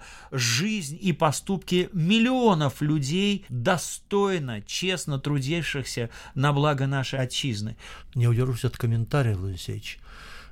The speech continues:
Speaker 2: Я был знаком с Александром Александровичем Зиновьевым. Так вот, он когда-то изобрел термин «гомо советикус»,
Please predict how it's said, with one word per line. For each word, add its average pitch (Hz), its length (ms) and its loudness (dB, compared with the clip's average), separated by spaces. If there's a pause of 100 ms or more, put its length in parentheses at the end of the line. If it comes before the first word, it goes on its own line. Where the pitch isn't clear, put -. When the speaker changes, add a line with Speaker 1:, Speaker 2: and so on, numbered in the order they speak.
(100)
Speaker 2:
Я 127 380 4
был 120 420 2
знаком 117 540 2
с - 100 -6
Александром 120 320 0
Александровичем 117 440 0
Зиновьевым. 113 560 0 (500)
Так - 160 -4
вот, - 260 -2
он 160 180 4
когда-то 120 400 2
изобрел 120 320 4
термин 117 420 0
«гомо 113 240 2
советикус», - 720 0